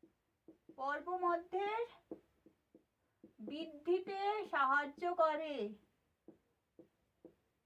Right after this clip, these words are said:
সাহায্য করে। হলো?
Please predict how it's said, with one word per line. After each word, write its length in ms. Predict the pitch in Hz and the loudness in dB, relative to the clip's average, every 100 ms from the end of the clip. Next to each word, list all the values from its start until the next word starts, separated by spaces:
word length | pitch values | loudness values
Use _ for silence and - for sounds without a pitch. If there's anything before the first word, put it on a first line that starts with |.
| _ _ _ _ _ _ _ _ _ _ _ _ _ - 165 _ _ | _ _ _ _ _ _ _ _ _ _ _ _ _ -20 -20 _ _
সাহায্য 840 | 262 240 247 247 - 320 359 539 587 _ - - | 0 2 2 0 -4 2 2 2 -4 _ -20 -6
করে। 480 | 220 220 226 220 180 - _ _ _ - _ - _ _ _ _ - | 0 0 0 -4 -6 -12 _ _ _ -20 _ -20 _ _ _ _ -2
হলো? 400 | 311 359 466 | 4 4 4